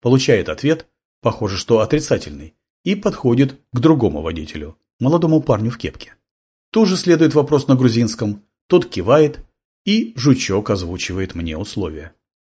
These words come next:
«Будет комната в доме, утром покормят. За ночлег пять рублей и машина три рубля». «Согласен», сразу же отвечаю я и сажусь в машину, прижимая к себе рюкзак.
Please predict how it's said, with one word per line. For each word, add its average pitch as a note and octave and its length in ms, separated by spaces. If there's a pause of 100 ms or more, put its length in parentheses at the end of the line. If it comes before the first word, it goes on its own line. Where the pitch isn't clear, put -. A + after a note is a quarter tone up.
(360)
«Будет C#3+ 420
комната D3 400
в F#2+ 80
доме, E2 340 (200)
утром C3 380
покормят. F#2+ 680 (380)
За G2 140
ночлег B2+ 440
пять G2+ 200
рублей E2 400 (180)
и A#2 100
машина D3+ 600
три G2+ 160
рубля». D2+ 340 (1160)
«Согласен», C3+ 680 (300)
сразу A#2 380
же G2 120
отвечаю F#2 440
я C#3 260 (260)
и G#3 100
сажусь C3 420
в - 20
машину, F#2+ 580
прижимая F#2 520
к - 40
себе D#2+ 240
рюкзак. F2 460